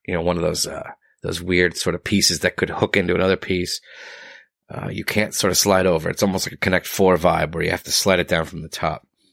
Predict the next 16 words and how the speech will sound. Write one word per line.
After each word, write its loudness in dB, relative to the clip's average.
Um, -2
and 2
you 2
can't 0
switch -2
the 0
orientation, 2
uh, -2
as 0
far 2
as, 0
like, 0
an 0
opposite -2
of -8
it. -12